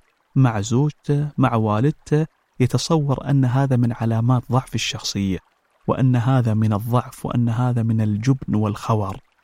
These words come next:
وهذا الكلام غير صحيح. بل أنت عندما تحسن التعامل مع النساء من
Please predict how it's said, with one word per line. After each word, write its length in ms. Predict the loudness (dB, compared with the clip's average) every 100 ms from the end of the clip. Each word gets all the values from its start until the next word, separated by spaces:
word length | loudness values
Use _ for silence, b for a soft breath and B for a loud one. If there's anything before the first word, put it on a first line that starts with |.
| _
وهذا 280 | -6 -4 -6
الكلام 600 | -8 -6 -4 -2 0 -2 -4 -4
غير 260 | 0 0
صحيح. 540 | -2 -6 -4 0 0 -2 _ _ _ -4
بل 120 | -4
أنت 300 | 0 -2 -2 -4
عندما 360 | -2 0 0 -2
تحسن 360 | -8 -6 -2 -2
التعامل 680 | -4 -10 -4 -2 -2 0
مع 140 | -2 0
النساء 600 | 2 2 2 0 0 -2 -6 _ _ -4
من 100 | -4